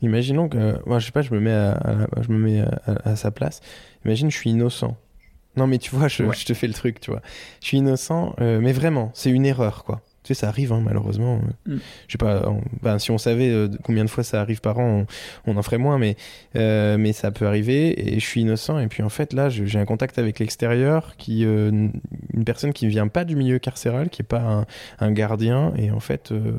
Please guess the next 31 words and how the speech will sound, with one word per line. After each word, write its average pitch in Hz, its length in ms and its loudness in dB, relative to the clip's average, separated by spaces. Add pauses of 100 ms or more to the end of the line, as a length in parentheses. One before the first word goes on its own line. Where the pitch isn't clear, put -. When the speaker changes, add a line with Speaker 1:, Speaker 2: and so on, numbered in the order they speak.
(460)
Speaker 1:
bah, 110 160 -2
peut-être - 340 -6
que, 107 420 -2
tu 107 140 -6
vois, 123 160 2
c'est - 160 -4
mon 104 140 2
moment 117 380 2
où, 107 240 0
enfin, 120 160 0
je 113 100 -2
sais 113 140 -4
pas, 151 140 -2
j'ai 117 100 0
envie 107 180 0
de 104 80 -2
lui 107 80 0
dire 131 160 -4
qu'en 113 100 -10
fait, 131 200 -10
moi, 120 100 0
j'ai 113 100 -2
rien 113 180 0
fait, 170 140 -4
quoi. - 200 -6 (200)
Je - 120 -2
sais 117 160 -2
pas, 135 180 -2
non ? 135 240 -2 (320)
Speaker 2:
Ouais. 139 180 -2 (340)
Speaker 1:
Tu - 40 -16